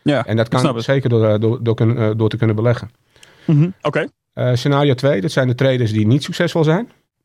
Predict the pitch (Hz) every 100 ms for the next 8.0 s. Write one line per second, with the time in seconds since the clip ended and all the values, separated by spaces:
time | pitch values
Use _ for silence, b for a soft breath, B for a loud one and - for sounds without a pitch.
0 | - 110 107 113 113 131 123 113 113 117
1 | 113 113 110 120 104 123 131 156 185 -
2 | - B B B B 123 120 127 123 127
3 | 123 143 131 127 120 117 113 113 110 113
4 | 117 131 131 113 110 113 131 131 123 117
5 | 113 110 110 107 104 104 104 95 87 92
6 | 101 B B B B - 98 95 92 -
7 | 104 110 - 117 110 104 104 104 - 101